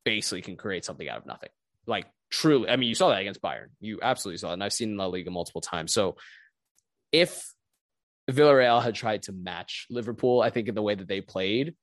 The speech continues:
which they started <laughs> to after the two goals had, had went in, they probably would have just been cooked. Like, it, it would have gone terribly. But at the same time,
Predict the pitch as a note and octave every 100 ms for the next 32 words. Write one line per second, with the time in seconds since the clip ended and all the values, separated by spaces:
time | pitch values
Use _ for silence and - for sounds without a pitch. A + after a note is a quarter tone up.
0 | _ - D3 D3+ C#3 - D3 E3 D3+ -
1 | - F3+ C#3+ C#3 B2+ G#2 B2+ A2+ A#2 A2+
2 | G#2+ G2+ G2 G#2+ G2 F2+ A2 D#3+ _ -
3 | A2+ G2+ C#3 B2+ A#2+ A2 G#2 G2+ - D#2
4 | - - - _ - G2 F2+ G2+ - E2+
5 | A2+ A2 A2 G2 G2+ F2+ - C#2+ B1 -
6 | - _ _ _ _ G#2 B2 A#2 - _
7 | _ B2+ B2+ A2+ C#3 C3 A#2+ - G2+ A#2+
8 | F3